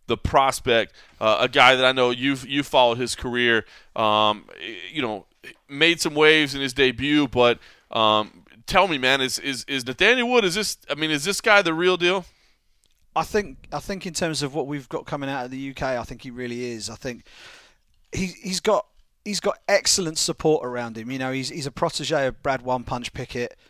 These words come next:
Speaker 2: who has been there, seen, seen it, and
Speaker 1: Legend.
Speaker 2: done it all.
Speaker 1: Legend.
Speaker 2: Done it all.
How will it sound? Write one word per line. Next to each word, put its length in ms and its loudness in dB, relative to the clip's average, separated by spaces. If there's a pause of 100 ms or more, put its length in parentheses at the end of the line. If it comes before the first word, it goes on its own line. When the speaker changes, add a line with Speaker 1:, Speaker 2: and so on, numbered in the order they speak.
(220)
Speaker 2:
who 100 -6
has 120 -2
been 340 0
there, 160 -4
seen, 540 -6
seen 280 -4
it, 40 -2
and 140 -6
Speaker 1:
Legend. 180 -12
Speaker 2:
done 200 6
it 60 -2
all. 80 -2
Speaker 1:
Legend. 480 -2
Speaker 2:
Done 200 6
it 100 0
all. 300 -4